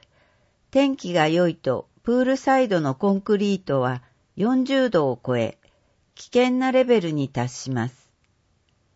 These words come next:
児童、生徒がやけどを負う恐れや熱中症のリスクを考慮し、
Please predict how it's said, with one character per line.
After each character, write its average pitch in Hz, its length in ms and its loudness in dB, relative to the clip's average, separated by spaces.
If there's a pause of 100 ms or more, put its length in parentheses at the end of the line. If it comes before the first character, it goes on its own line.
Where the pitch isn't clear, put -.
(440)
児 254 180 0
童、 208 360 4 (100)
生 233 320 2
徒 156 180 -2
が 131 260 -4 (380)
や 185 140 0
け 254 180 4
ど 254 240 8
を 233 440 4
負 - 20 -2
う - 60 -2
恐 233 200 0
れ 220 160 2
や 135 240 0 (360)
熱 190 280 0
中 254 220 -2
症 254 300 2
の 254 160 0
リ 262 120 -2
ス - 160 -12
ク 175 160 2
を 151 120 4
考 208 220 2
慮 156 200 0
し、 - 340 -10